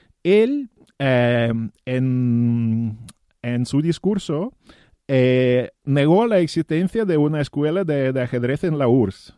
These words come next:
así como en, en China, y que dijo que, bueno, que había un sistema de competiciones, así distritos, ciudades, eh, repúblicas de la urss y, y más arriba,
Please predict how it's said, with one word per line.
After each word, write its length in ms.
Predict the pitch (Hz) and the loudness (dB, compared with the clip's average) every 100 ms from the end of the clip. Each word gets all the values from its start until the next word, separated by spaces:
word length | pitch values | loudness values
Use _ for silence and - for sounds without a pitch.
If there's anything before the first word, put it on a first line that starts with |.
| _ | _
así 240 | - 117 - | -6 -2 -2
como 280 | 117 101 147 | 0 2 2
en, 160 | 117 | 0
en 160 | 110 107 | 0 -2
China, 440 | - 165 127 87 - - _ _ _ | -2 -2 -2 -6 -12 -20 _ _ _
y 220 | 127 117 | -2 -2
que 440 | - 131 127 123 127 | -4 -2 0 0 0
dijo 400 | 143 143 156 160 | -2 0 -2 -2
que, 140 | 165 | -2
bueno, 380 | 196 214 190 196 | 0 0 -2 -4
que 240 | 123 113 | -6 -4
había 400 | 110 117 127 139 | -4 -2 0 2
un 160 | 143 139 | 2 2
sistema 400 | 143 139 143 139 | -2 -4 -4 -2
de 100 | 135 | -2
competiciones, 960 | 139 139 143 156 185 220 220 214 220 - | -2 -4 -4 -4 -2 -2 0 -2 -4 -4
así 280 | 135 151 | -4 -4
distritos, 680 | 131 123 - 202 190 196 196 | -4 -6 -4 -6 -2 -4 -2
ciudades, 920 | - 123 131 180 196 185 185 190 185 - - _ | -4 -4 -2 -4 -4 -2 -2 -4 -6 -14 -20 _
eh, 220 | - 131 127 | -4 0 0
repúblicas 600 | 131 151 139 143 139 135 | 0 0 2 0 -2 -4
de 120 | 135 | -2
la 140 | 139 143 | 0 2
urss 440 | 165 160 147 - | 4 4 2 -2
y, 300 | 120 113 113 | -4 -2 -2
y 40 | |
más 280 | 120 127 123 | -2 -2 -4
arriba, 540 | 127 156 208 208 220 | -4 -4 -4 -4 -6